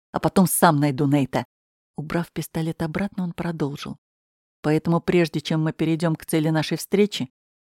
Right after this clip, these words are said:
выполни просьбу моей жены. Дай нам поговорить с сыном».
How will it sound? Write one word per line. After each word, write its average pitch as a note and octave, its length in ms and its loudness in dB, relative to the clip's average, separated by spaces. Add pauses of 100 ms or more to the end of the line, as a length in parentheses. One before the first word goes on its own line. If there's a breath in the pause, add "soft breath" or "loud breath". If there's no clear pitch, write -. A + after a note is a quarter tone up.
(200)
выполни D#3 420 2
просьбу D3 380 -2
моей C#3 260 0
жены. C#3 320 -2 (420)
Дай E3+ 200 6
нам D#3 180 2
поговорить D3+ 460 0
с - 40 -10
сыном». C#3+ 400 -4